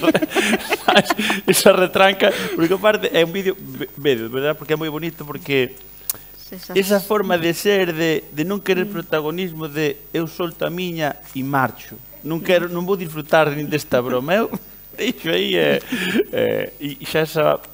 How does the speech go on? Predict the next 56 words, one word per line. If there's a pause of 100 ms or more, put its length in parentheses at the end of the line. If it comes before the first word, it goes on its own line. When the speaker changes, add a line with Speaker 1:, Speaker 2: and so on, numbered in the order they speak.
(160)
Speaker 1:
picardía
que
se
lle
ve,
non?
Que,
que
é
moi
bonito, (240)
e
eu
creo
que
eso,
que
che
contaba
antes,
creo
que
o
que
vai
detrás
de
todo, (400)
de
todo
un
idioma,
non?
Dunha
forma
de
ser,
do
galego,
da, (240)
outros
días
que
tengo
unha
cousa
moi
interesante
de
por
que
o
rock
and
roll (480)
sona